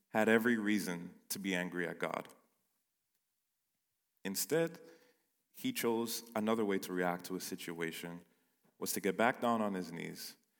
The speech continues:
pray three times a day, and give thanks in his situation. With that said, there's an importance in that little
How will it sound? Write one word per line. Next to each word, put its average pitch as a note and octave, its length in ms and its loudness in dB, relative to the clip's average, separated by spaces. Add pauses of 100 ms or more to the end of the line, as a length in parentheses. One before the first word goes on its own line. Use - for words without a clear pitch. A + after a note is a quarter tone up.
(240)
pray F#2 440 2 (320)
three B2+ 300 -2
times C3+ 480 4
a A2 60 4
day, F2+ 400 4 (1200)
and A#2 240 2
give A2 200 4
thanks - 600 -6 (960)
in G2 80 -4
his F#2+ 160 -2
situation. - 720 -8 (2500)
With A2 180 0
that C3+ 260 2
said, F#2 360 0 (760)
there's A2+ 180 2
an A#2+ 100 4
importance A2+ 580 2
in G#2+ 200 2
that G#2 160 2
little F#2+ 540 0